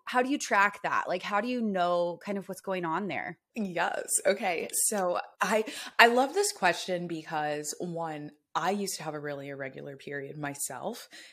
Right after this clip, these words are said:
Speaker 2: I mean, I was a high-level athlete most of my life. I went on to run collegiately. You know, like, I get the irregular thing, but I think the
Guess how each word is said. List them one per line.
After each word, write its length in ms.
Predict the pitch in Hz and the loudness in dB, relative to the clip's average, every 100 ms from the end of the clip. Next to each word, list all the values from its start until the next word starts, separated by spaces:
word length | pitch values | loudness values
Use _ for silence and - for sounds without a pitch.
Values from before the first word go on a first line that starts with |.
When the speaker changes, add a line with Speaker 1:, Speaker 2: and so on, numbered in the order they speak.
| _ _ _ - | _ _ _ -4
Speaker 2:
I 100 | 160 | -4
mean, 160 | 160 | -2
I 60 | 151 | -4
was 120 | 151 | -4
a 40 | 160 | -6
high-level 560 | - 156 151 147 147 | -6 -6 -6 -4 -4
athlete 480 | 135 135 147 147 143 | -4 -6 -6 -8 -8
most 300 | 151 143 - | -8 -8 -8
of 80 | 143 | -8
my 160 | 135 127 | -8 -8
life. 440 | 131 139 208 - | -4 -2 -2 -4
I 100 | 143 | -8
went 180 | 147 139 | -8 -8
on 160 | 135 | -8
to 80 | 139 | -10
run 220 | 143 139 | -8 -8
collegiately. 680 | 139 147 147 156 202 202 233 | -8 -8 -6 -6 -6 -4 -4
You 140 | - 202 | 2 4
know, 160 | 175 | 4
like, 300 | 151 156 - - | 4 4 2 6
I 240 | 175 180 | 8 8
get 320 | 190 165 160 | 6 2 2
the 140 | - - | 0 -2
irregular 540 | 156 143 139 - 165 | -2 -4 -6 -6 -6
thing, 320 | 160 156 165 160 | -6 -8 -8 -6
but 120 | 165 | -6
I 100 | 175 | -6
think 240 | - 202 | -6 -4
the 140 | - | -4